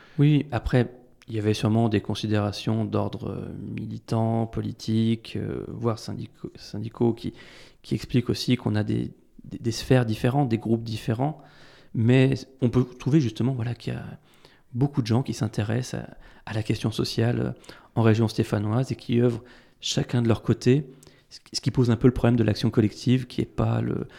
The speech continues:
le fort de no-, de notre région, euh, en matière de, de réforme,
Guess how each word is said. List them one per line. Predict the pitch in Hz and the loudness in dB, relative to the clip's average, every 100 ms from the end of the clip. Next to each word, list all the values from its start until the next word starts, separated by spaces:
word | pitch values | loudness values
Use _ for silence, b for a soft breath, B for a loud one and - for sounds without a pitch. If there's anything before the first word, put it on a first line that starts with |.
| B | B
le | - 104 | -2 0
fort | - 135 127 | 2 4 4
de | 120 | 2
no-, | 113 | -2
de | - 120 | -4 0
notre | 113 110 | 0 2
région, | 117 113 113 113 120 123 | 0 0 0 0 0 -2
euh, | - B B B B B B B B B | -6 B B B B B B B B B
en | - | -4
matière | 104 98 - 117 | -2 -2 2 2
de, | 113 101 - - - - | 4 0 0 -6 -8 -8
de | 117 | -6
réforme, | 107 104 - 110 107 - | -4 -2 2 2 2 -2